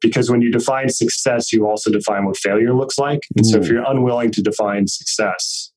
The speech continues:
Speaker 1: that's probably because you're
Speaker 2: I love
Speaker 1: afraid of
Speaker 2: that.
Speaker 1: failing. You're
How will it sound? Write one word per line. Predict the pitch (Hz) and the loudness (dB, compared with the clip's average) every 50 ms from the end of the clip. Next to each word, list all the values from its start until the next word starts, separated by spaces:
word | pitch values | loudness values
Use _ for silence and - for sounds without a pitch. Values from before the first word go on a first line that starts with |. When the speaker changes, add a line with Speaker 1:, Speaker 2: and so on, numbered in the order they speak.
| _ _ _ - - - _ _ | _ _ _ -20 -20 -20 _ _
Speaker 1:
that's | - - - - | -4 -4 -2 -2
probably | - 127 117 110 113 110 98 | -2 0 0 2 2 2 2
because | 104 107 - 104 98 - - | 2 0 0 0 0 0 0
you're | 95 85 - _ _ _ - - | -2 -2 -4 _ _ _ -4 0
Speaker 2:
I | |
love | - 104 | 2 2
Speaker 1:
afraid | 107 107 95 | 4 4 2
of | 92 | 2
Speaker 2:
that. | 92 90 | 0 0
Speaker 1:
failing. | 95 90 85 - - _ - - | -2 -4 -4 -6 -8 _ -2 0
You're | 107 | 0